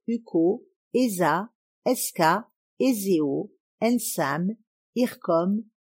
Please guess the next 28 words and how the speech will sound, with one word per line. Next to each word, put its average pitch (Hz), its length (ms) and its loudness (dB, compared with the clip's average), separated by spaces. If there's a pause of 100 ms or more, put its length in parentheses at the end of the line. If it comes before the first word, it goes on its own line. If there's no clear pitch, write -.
(140)
istom 220 720 0 (300)
et 226 120 2
zaip, 170 520 0 (380)
ainsi 202 340 0
que - 120 0
le 175 140 2
C 247 220 -4
H 180 380 -2
U. 123 140 -12 (920)
Cette - 260 -4
convention 175 680 -2
fixe - 420 -6
des 160 280 -2
objectifs 170 540 -2
concrets 190 760 -4 (260)
en 190 80 0
matière 196 460 2
d'accompagnement 196 800 2
de 170 120 0
la 143 180 2
vie 220 280 2
étudiante, 151 840 -2 (420)
de 180 100 2
renforcement 254 800 0
de 170 120 0
l'attractivité 185 920 0
des 139 140 -2
formations, 170 920 -4